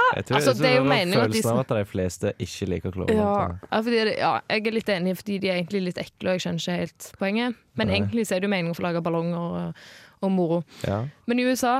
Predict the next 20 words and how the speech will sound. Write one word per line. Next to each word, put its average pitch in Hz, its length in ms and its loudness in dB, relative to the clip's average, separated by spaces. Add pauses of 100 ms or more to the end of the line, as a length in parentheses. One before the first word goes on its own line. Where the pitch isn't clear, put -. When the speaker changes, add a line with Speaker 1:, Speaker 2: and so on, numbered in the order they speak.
Speaker 2:
så 240 160 -4
er 233 80 0
det 226 80 0
i 220 60 2
hvert - 180 -10
fall 226 140 0
noen 196 260 0
klovner 180 420 0
som 196 220 -2
har 185 80 0
gått 185 240 -4
skikkelig 190 480 -4
på, 185 80 -2
um, 170 680 0 (140)
på 190 140 -2 (220)
krigssiden 226 580 -4
nå. 180 140 0 (580)
Speaker 1:
Ja. 104 240 -2 (160)
Speaker 2:
Eh, 185 760 0 (500)
de, 226 300 -2